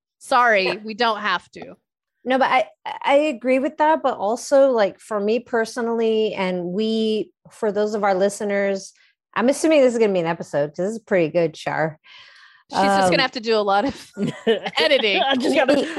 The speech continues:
Speaker 3: I have to navigate through it, but yes, it's
Speaker 1: Yeah.
Speaker 3: all
Speaker 2: We,
Speaker 3: gonna
Speaker 2: we
Speaker 3: be
Speaker 2: basically recorded two interviews back to back while I was
Speaker 1: Yes.
Speaker 2: at the hospital with my
Speaker 1: Yes.
Speaker 2: mom,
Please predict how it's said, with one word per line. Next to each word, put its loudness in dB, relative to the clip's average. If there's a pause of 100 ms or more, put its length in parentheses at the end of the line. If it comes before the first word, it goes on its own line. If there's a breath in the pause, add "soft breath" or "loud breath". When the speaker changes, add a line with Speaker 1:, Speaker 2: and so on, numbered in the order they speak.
(120)
Speaker 3:
I 4
have 2
to -6
navigate 2
through 4
it, -2
but -2
yes, -2
it's -8
Speaker 1:
Yeah. 2
Speaker 3:
all 4
Speaker 2:
We, -4
Speaker 3:
gonna 2
Speaker 2:
we 4
Speaker 3:
be -4
Speaker 2:
basically 2
recorded 2
two 0
interviews 0
back -2
to -8
back 0
while 0
I 0
was -4
Speaker 1:
Yes. -10
Speaker 2:
at -8
the -4
hospital -2
with -6
my 0
Speaker 1:
Yes. -2
Speaker 2:
mom, 2